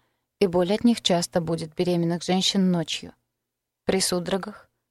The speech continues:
можно самостоятельно помассировать сократившуюся мышцу или попросить мужа растереть ее, чтобы усилить кровообращение. Но лучше всего встать и немножко походить.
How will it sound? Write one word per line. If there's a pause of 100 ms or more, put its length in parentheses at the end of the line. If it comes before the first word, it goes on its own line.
(140)
можно
самостоятельно
помассировать
сократившуюся
мышцу (560)
или
попросить
мужа
растереть
ее, (360)
чтобы
усилить
кровообращение. (580)
Но
лучше
всего
встать
и
немножко
походить.